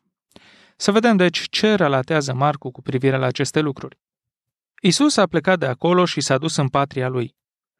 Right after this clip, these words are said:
Ucenicii lui au mers după el. Când a venit ziua sabatului, a început să învețe pe norod în sinagogă. Mulți, când îl auzeau, se mirau și ziceau: "De unde are el aceste lucruri?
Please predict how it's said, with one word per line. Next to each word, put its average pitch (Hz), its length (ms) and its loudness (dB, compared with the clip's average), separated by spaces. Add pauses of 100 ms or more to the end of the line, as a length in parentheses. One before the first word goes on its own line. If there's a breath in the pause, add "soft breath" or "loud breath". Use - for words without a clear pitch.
(200)
Ucenicii 143 540 -2
lui 135 220 2
au 143 120 2
mers 135 260 -4
după 131 240 -4
el. 160 280 -2 (760 soft breath)
Când 175 180 2
a 170 100 2
venit 190 280 2
ziua 175 260 2
sabatului, 151 640 -2
a 156 40 2
început 143 380 -2
să - 100 -2
învețe 147 360 0
pe 135 120 -4
norod 139 340 -2
în 135 80 -2
sinagogă. 135 680 -4 (540)
Mulți, 175 560 2
când 123 180 -2
îl 120 120 -2
auzeau, 131 460 2
se 160 180 -4
mirau 135 380 0
și 143 140 -6
ziceau: 127 560 -4 (460)
"De 156 200 0
unde 240 340 2
are 127 240 2
el 147 160 2
aceste 135 400 -2
lucruri? 160 400 -4